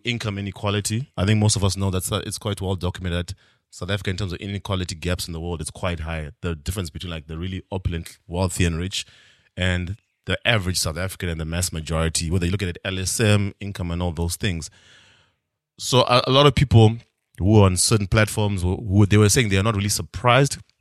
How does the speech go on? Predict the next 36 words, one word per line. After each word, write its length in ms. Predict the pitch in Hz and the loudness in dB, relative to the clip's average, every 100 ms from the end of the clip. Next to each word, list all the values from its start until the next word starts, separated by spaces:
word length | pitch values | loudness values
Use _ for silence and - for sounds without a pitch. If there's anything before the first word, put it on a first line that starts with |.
| _ _ _ _ _ _ _ _ _ _ - | _ _ _ _ _ _ _ _ _ _ -2
not 140 | 107 | 2
that 100 | 107 | 2
justifying 380 | 101 - - 107 | 2 -2 2 2
again, 240 | 87 104 92 | 2 -2 -2
but 80 | |
they 80 | 92 | -2
were 60 | 101 | 0
not 120 | 117 | 0
surprised 420 | 107 - 110 95 | -2 -4 -2 -2
at 80 | 90 | -4
how 300 | 82 92 92 - _ _ _ - | -2 -2 -2 -6 _ _ _ -20
this 380 | 76 95 110 - _ _ | 2 8 8 6 _ _
could 180 | - 101 | 0 2
happen. 460 | 87 87 85 73 - _ _ _ _ _ _ _ _ _ _ _ - | 2 0 0 -2 -12 _ _ _ _ _ _ _ _ _ _ _ -10
You 120 | 87 | -4
know, 240 | 92 90 - | -2 -2 -4
without 240 | 98 117 | 0 2
even 160 | 120 110 | 4 2
looking 200 | 110 110 | 0 -2
too 160 | - | -2
much 220 | 113 107 107 | 0 0 0
in 100 | 98 | -2
terms 300 | 110 104 90 | -4 -4 -4
of 260 | 85 - _ _ _ _ _ | -8 -10 _ _ _ _ _
the 60 | 87 | -16
state 180 | - 107 | -6 -2
of 60 | 90 | -2
the 100 | 87 | -4
country, 380 | - 98 92 80 | -6 -6 -4 -4
like, 220 | 80 - _ _ | -6 -8 _ _
how 200 | - 110 | 4 6
do 100 | 95 | 8
we 100 | 95 | 4
get 240 | 82 101 101 | 4 4 4
here 160 | 85 - - - | 2 -2 -8 -2
ultimately? 580 | 92 - 76 71 71 | -2 -2 -4 -6 -8